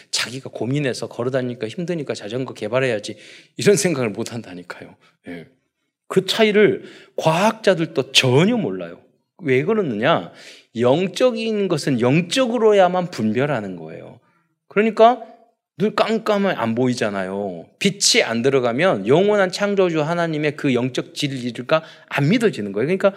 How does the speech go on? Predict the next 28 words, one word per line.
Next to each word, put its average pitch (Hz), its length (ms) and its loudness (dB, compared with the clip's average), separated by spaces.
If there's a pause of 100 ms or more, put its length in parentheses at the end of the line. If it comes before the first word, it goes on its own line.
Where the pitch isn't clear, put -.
(280)
이성의 214 460 4
한계로만 214 680 4
생각을 202 460 -2
하려고 135 300 -4
하는 98 180 -14
거예요. - 300 -18 (500)
그러니까 226 460 2 (320)
우주 190 200 2
만물을 190 360 4
창조하시고 139 1080 -2 (100)
창조한 151 340 0
하나님이 143 460 0
안 110 180 -4
믿어지는 113 440 -2
거예요. 87 180 -12
왜? 107 160 -10 (140)
네. 90 180 -10 (280)
그래서 170 220 -2
칸트도 196 380 -2
말하기를 110 560 2 (340)
종교가 131 420 0
왜 113 160 -2
필요하냐? 104 340 -6
이성의 165 440 2
한계로서의 151 800 -2
종교를 95 880 -10
이야기했단 92 560 -10
말이에요. 85 300 -16